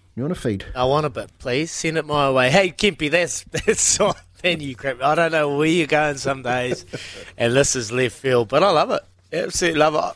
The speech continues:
Speaker 2: Rafa Murray, I can see that happening. Their bodies are slowing down. Rafa, not so much. I, I think he's still got a wee bit in the tank and a s-, wee bit of drive potentially to go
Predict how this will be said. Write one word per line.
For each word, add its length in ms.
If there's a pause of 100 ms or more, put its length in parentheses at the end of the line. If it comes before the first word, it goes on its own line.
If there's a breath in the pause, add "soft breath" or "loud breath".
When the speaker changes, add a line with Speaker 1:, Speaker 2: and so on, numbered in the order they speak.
Speaker 2:
Rafa 320
Murray, 340
I 100
can 180
see 220
that 220
happening. 360
Their 120
bodies 380
are 60
slowing 360
down. 280
Rafa, 560 (580 loud breath)
not 220
so 260
much. 400
I, 80 (140)
I 100
think 280
he's 180
still 320
got 120
a 60
wee 320
bit 180
in 60
the 140
tank 400
and 80
a 20
s-, 160 (140)
wee 160
bit 160
of 80
drive 400
potentially 560
to 100
go 380